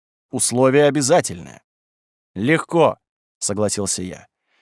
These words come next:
«Подпишу хоть сейчас и не глядя». «Сын», — строго начала выговаривать мне Литария,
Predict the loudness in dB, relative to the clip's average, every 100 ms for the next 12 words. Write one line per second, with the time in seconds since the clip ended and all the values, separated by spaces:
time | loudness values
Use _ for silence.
0 | _ -4 0 -2 0 4 4 2 0 0
1 | 0 2 4 4 2 0 2 4 6 4
2 | 4 -2 -16 _ _ _ _ _ _ _
3 | _ _ _ _ _ -2 0 4 4 2
4 | -4 _ _ _ _ _ -10 0 0 2
5 | -2 -2 0 0 2 0 2 0 -2 -4
6 | -2 -2 -2 -4 -2 -4 -6 -12